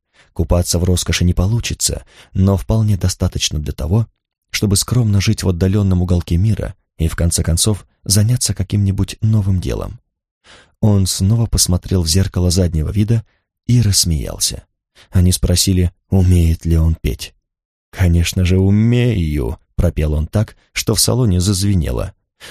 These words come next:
Он засмеялся, подумав о собраниях приверженцев церкви Богоматери во Фредериксе. Нет уж, все запомнят, если будешь фальшивить.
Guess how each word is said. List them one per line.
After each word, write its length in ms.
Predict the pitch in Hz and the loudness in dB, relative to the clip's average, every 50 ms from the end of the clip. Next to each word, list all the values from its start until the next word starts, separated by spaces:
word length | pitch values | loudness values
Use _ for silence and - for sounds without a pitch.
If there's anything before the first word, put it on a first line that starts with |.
| - - | -4 0
Он 260 | - 135 135 131 120 | 2 2 4 2 2
засмеялся, 720 | 110 120 110 - 123 123 123 127 143 135 113 - - - | 2 0 0 0 0 0 0 0 0 0 -2 -2 -2 -2
подумав 400 | - - 90 92 98 98 92 - | -2 0 0 2 2 2 0 0
о 60 | 92 | 0
собраниях 600 | 92 - 87 85 92 107 107 101 101 98 98 - - - _ _ _ - | 0 0 0 0 2 2 2 2 2 0 0 -4 -8 -20 _ _ _ -4
приверженцев 680 | - 104 107 104 110 110 98 98 98 98 - - 98 - | 0 2 2 2 2 2 2 0 0 0 0 0 -2 -2
церкви 400 | - - - 104 - - - 95 | 0 0 0 0 0 -2 -2 -2
Богоматери 680 | 90 92 92 90 90 92 101 98 - 98 95 95 92 - _ _ _ _ - | 0 0 2 2 2 2 2 0 0 0 0 0 0 -4 _ _ _ _ -4
во 120 | - 98 | -2 -2
Фредериксе. 800 | 92 - - 117 113 95 82 73 71 - - - - 95 98 - _ _ _ - | -2 0 0 0 0 0 -2 -4 -4 -2 -2 -2 -2 -4 -8 -16 _ _ _ -2
Нет 400 | 82 - - - 160 - - - | -2 0 0 0 -2 -4 -8 -12
уж, 340 | - - - - - - _ _ _ _ - | -10 -8 -8 -10 -10 -14 _ _ _ _ -4
все 260 | - - - 107 110 | -2 0 0 2 0
запомнят, 600 | 101 113 - - 95 98 110 107 95 87 - - | 0 -2 -2 -2 -2 -2 0 2 2 0 0 -2
если 280 | 78 82 - - 71 | -2 -2 -2 -2 -4
будешь 400 | 71 71 85 82 78 82 - - | -4 -4 -4 -2 -2 -2 -2 -4
фальшивить. 720 | - - 80 80 - - - - 73 - - - - - - | -4 -4 -4 -2 -2 -2 -2 -4 -6 -8 -10 -14 -16 -16 -18